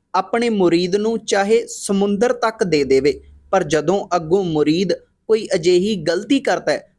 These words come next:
ਤੇ ਫਿਰ ਉਹ ਤੋਂ ਥੱਪੜ ਮਾਰ ਕੇ ਸਭ ਕੁਝ ਵਾਪਸ ਲੈ ਲੈਂਦਾ ਹੈ, ਇੱਥੋਂ ਤੱਕ ਕਿ ਚਮੜੀ ਵੀ ਲਾ ਲੈਂਦਾ ਹੈ। ਜਿਹੜੇ ਲੋਕ ਵੀ ਪੀਰਾਂ ਫਕੀਰਾਂ ਨੂੰ ਮੰਨਦੇ ਨੇ, ਉਹ ਲੋਕ ਵੀਰਵਾਰ ਵਾਲੇ ਦਿਨ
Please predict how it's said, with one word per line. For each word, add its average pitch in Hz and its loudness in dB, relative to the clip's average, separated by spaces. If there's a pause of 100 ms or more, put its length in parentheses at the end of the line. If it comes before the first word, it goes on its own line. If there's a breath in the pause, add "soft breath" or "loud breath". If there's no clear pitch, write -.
(160)
ਤੇ 214 2
ਫਿਰ 185 2
ਉਹ 202 0
ਤੋਂ 226 2 (160)
ਥੱਪੜ 220 -2
ਮਾਰ 160 0
ਕੇ 160 -2 (140)
ਸਭ 196 -4
ਕੁਝ 240 0
ਵਾਪਸ 170 -2
ਲੈ 156 2
ਲੈਂਦਾ 123 0
ਹੈ, - -6 (200)
ਇੱਥੋਂ 190 0
ਤੱਕ 185 -2
ਕਿ 214 -6
ਚਮੜੀ 220 0
ਵੀ 247 2
ਲਾ 151 2
ਲੈਂਦਾ 156 0
ਹੈ। 117 -2
ਜਿਹੜੇ 214 2
ਲੋਕ 196 2
ਵੀ 226 0
ਪੀਰਾਂ 202 0
ਫਕੀਰਾਂ 185 0
ਨੂੰ 208 0
ਮੰਨਦੇ 143 0
ਨੇ, 151 -2
ਉਹ 262 -2
ਲੋਕ 190 0 (220)
ਵੀਰਵਾਰ 233 0
ਵਾਲੇ 233 2
ਦਿਨ 151 -2